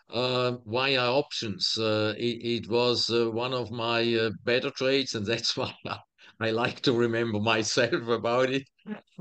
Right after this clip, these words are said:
<laughs> I had other trades that didn't work out that well.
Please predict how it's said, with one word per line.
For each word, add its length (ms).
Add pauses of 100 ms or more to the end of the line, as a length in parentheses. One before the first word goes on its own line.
(420)
<laughs> 100 (480)
I 120
had 220
other 260
trades 400
that 180
didn't 260
work 300
out 220
that 180
well. 320